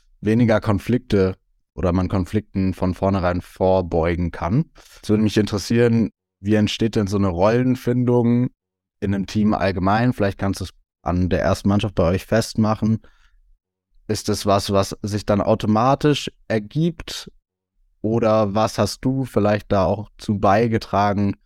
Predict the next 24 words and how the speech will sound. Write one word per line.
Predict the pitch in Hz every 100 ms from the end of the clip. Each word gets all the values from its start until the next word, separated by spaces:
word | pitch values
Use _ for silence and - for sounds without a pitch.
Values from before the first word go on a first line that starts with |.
| _
dass | 104 104 - - - _ _ _
man | 101 101 95
das | 101 -
vielleicht | - 98 98 -
so |
ein | 95 90
bisschen | 104 - 101 95
klarer | - 104 92 95 90
macht, | 90 85 - 92
wie |
die | 90
Rollenverteilung | 85 87 85 85 78 - - 80 87 85 85
ist? | 82 87 -
Gab's | 85 90 -
da | 87
Workshops, | 92 95 101 - 92 -
die | -
stattgefunden | - 90 - - 92 85
haben? | 87 87 92 - - _ _ _
Wie | 87 92
nimmst | 87 92 87 -
du |
darauf | 85 85 80 82 -
Einfluss? | 80 90 82 87 82 - -